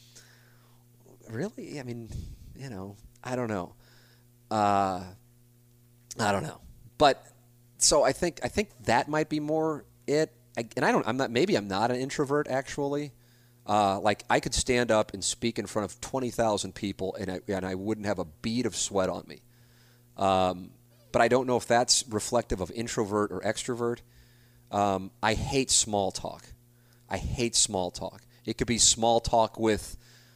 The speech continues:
uh, who's my favorite adult film star of the moment? Ab-, Abigail Mack. Not interested.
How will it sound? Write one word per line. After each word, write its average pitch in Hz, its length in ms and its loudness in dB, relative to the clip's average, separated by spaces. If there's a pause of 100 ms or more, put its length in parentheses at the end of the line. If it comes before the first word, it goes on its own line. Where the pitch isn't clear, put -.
(200)
uh, 101 220 0
who's - 260 -6
my 104 120 -2
favorite 95 360 -6
adult 95 300 -6
film 92 260 -8
star 92 240 -6
of 85 100 -10
the 90 60 -14
moment? 95 220 -10
Ab-, 123 320 0
Abigail 107 420 0
Mack. 87 320 -10 (360)
Not 107 220 4
interested. - 480 -6